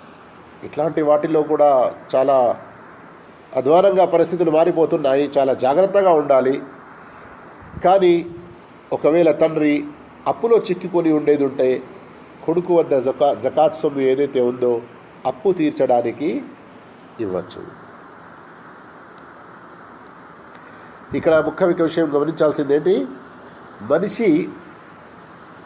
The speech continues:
తన బాధ్యతలో ఎవరైతే ఉన్నారో, అతని యొక్క ఖర్చు కొంచెం తగ్గిపోతుంది నాకు అని అతనికి ఏదైనా జకాత్ ఇవ్వడం, ఇది ధర్మసమ్మతం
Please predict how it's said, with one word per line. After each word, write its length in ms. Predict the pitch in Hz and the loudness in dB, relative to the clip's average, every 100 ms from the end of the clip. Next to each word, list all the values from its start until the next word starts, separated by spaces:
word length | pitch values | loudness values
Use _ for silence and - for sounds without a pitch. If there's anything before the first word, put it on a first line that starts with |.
| - - - - | -20 -20 -20 -2
తన 160 | 294 302 | 2 2
బాధ్యతలో 1000 | 330 113 147 165 196 175 220 233 254 269 233 - - - - - - - - - - - - - - - | 2 0 0 2 2 0 0 2 4 4 4 0 -10 -20 -20 -20 -20 -20 -20 -20 -20 -20 -20 -20 -20 -4
ఎవరైతే 460 | 147 208 226 208 202 | 0 4 4 2 0
ఉన్నారో, 720 | 180 175 170 156 190 170 147 - - _ - - - - | 0 2 2 4 4 2 0 -8 -20 _ -20 -20 -18 -8
అతని 280 | 131 170 196 | -4 -2 0
యొక్క 200 | 214 180 - | 2 2 0
ఖర్చు 260 | 160 175 214 | 0 0 -2
కొంచెం 300 | 208 208 202 | -2 0 0
తగ్గిపోతుంది 760 | 180 135 160 190 208 202 202 202 | 0 -2 -2 -2 -2 -2 -4 0
నాకు 360 | 180 180 190 | 0 0 2
అని 220 | 185 247 | 2 4
అతనికి 440 | - - 208 185 196 | 2 2 0 0 0
ఏదైనా 240 | 185 185 | 2 2
జకాత్ 460 | 147 156 175 220 175 | 2 2 4 2 2
ఇవ్వడం, 440 | 165 180 240 370 - - - - | 0 2 2 0 -8 -18 -20 -6
ఇది 160 | 143 160 | -2 0
ధర్మసమ్మతం 760 | 135 139 127 123 120 147 196 | 2 0 -2 -2 0 0 -2